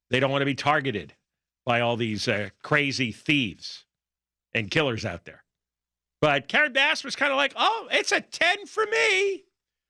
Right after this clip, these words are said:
And, of course, the obligatory, "Yes, I understand that other people now feel that way."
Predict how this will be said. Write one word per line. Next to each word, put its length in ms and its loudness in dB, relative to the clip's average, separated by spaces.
And, 320 0
of 120 -6
course, 260 -2
the 240 -4
obligatory, 920 0
"Yes, 340 2
I 180 2
understand 680 0
that 120 0
other 180 -2
people 260 -4
now 220 0
feel 320 -2
that 200 -8
way." 260 -16